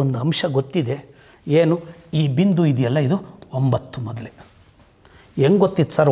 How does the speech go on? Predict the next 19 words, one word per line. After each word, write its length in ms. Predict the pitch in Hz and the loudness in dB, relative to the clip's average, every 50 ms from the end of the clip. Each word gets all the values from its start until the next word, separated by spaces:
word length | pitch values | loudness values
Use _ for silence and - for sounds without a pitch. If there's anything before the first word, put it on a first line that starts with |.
| 123 | 4
ಒಂಬತ್ತು 320 | 151 175 190 190 190 180 175 | 4 4 4 2 2 0 0
ಅಂತವ 280 | 160 151 - 147 135 131 131 127 | 0 2 2 2 2 2 2 0
ಅಂದರೆ, 220 | 117 127 160 208 240 - - - - - - - 139 | 0 2 2 0 0 -2 -6 -18 -20 -14 -6 0 2
already 440 | 165 180 175 147 143 156 180 277 220 147 170 - - - - - - | 2 2 2 0 -2 -2 -2 -2 -2 -2 -4 -6 -8 -20 -20 -20 -14
ಇಲ್ಲಿ 140 | - 151 143 127 139 | -10 -10 -6 -6 -6
ಗೊತ್ತಿತ್ತು. 360 | 123 - - 147 - - 131 | -8 -4 -6 -6 -6 -6 -8
ಇಲ್ಲಿಂದ 280 | 123 123 127 131 156 175 | -6 -6 -4 -4 -4 -4
ಈ 100 | 151 - | -4 -6
ಕಡೆಗೆ 260 | 127 131 151 - 202 123 113 - - - - - - 135 | -6 -8 -6 -6 -6 -6 -6 -8 -12 -20 -16 -6 -4 -2
ಒಂಬತ್ತನೇವನು 500 | 143 156 165 156 - - 151 151 151 147 | 0 2 0 0 -2 -2 -2 -2 0 0
ಅಂದಾಗ, 200 | 151 175 240 196 135 127 - - 139 139 | 0 0 0 -2 -2 -8 -10 -8 -6 -6
ಆ 40 | 151 - | -4 -2
ಕಡೆಗೆ 360 | - 117 113 143 147 - 117 131 127 - - - - _ - | -4 -2 -2 -4 -4 0 0 0 0 -2 -8 -20 -20 _ -6
ಎಂಟು 320 | 135 139 180 175 - 165 131 143 | -2 -2 -2 -2 -2 -4 -2 -2
ಜನ 160 | 151 143 151 143 143 | -2 -2 0 0 -2
ಅವರೇ, 240 | 147 135 120 135 143 127 - - - - - _ _ _ _ | -2 -2 -2 -4 -6 -6 -10 -16 -20 -20 -20 _ _ _ _
ಪ್ಲಸ್ 400 | - - 165 - - - - - 165 135 | -4 -4 -4 -4 -6 -10 -6 -4 -2 -2
ಏಟ್. 240 | 117 104 - - - - - - - - - - - - - - - - - - - - - - - - - - - - - - - - - _ _ - - - - - - - - - - _ - - - _ _ _ _ _ _ - _ _ _ - - - - - - - - - - - - - - - - - - - 151 151 170 | -2 -4 -6 -10 -14 -14 -12 -20 -20 -20 -18 -18 -20 -20 -20 -20 -20 -20 -14 -14 -14 -14 -14 -20 -20 -20 -20 -20 -20 -20 -20 -20 -20 -20 -20 _ _ -20 -20 -20 -20 -20 -20 -20 -20 -20 -20 _ -20 -20 -20 _ _ _ _ _ _ -20 _ _ _ -20 -20 -20 -20 -20 -20 -20 -20 -20 -20 -20 -20 -20 -20 -20 -20 -18 -2 2 4 4 6
ಎಂಟು, 300 | 190 196 185 - - | 6 4 4 4 2